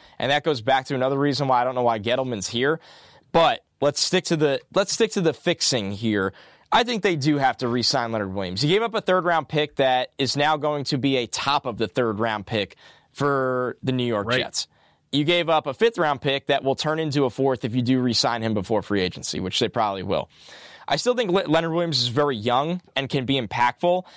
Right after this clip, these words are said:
Speaker 1: and something we're gonna get to when we do the mock draft, which I lied to you, Matt. I did end up doing a mock draft. They need to solve the edge pass
Speaker 2: <laughs>
Speaker 1: rushing group, and that might help Leonard Williams on the interior a little bit.
Speaker 2: Yep,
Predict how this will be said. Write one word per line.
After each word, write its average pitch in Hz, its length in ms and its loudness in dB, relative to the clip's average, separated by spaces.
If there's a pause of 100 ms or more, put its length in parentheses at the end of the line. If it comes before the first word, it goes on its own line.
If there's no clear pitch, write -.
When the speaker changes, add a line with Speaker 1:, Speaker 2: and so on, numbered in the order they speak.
(160)
Speaker 1:
and 139 140 -2
something 175 380 0
we're 160 140 2
gonna 143 160 0
get 123 360 -2
to 135 520 0
when 143 200 0
we 131 100 2
do 131 180 0
the 123 80 -2
mock 127 280 2
draft, 113 400 -2
which 113 140 -2
I 120 60 0
lied 113 240 0
to - 120 -6
you, 101 40 -2
Matt. 101 200 -4
I 101 40 -4
did 107 180 -2
end 92 200 -2
up 92 40 -10
doing 95 200 -2
a - 20 -4
mock 92 220 -4
draft. 101 300 -2 (500)
They 160 160 2
need 208 160 -4
to 175 60 -6
solve 160 360 2
the - 160 -4
edge 139 240 -2
pass 135 320 0
Speaker 2:
<laughs> 143 60 -2
Speaker 1:
rushing 156 300 -2
group, 165 420 2
and 147 160 0
that 208 100 0
might 208 180 0
help - 300 0
Leonard 147 240 -2
Williams 127 340 0
on 117 100 -2
the 107 100 -4
interior 98 480 -2
a 85 40 -6
little 82 180 -6
bit. 76 260 -6 (1600)
Speaker 2:
Yep, 143 200 2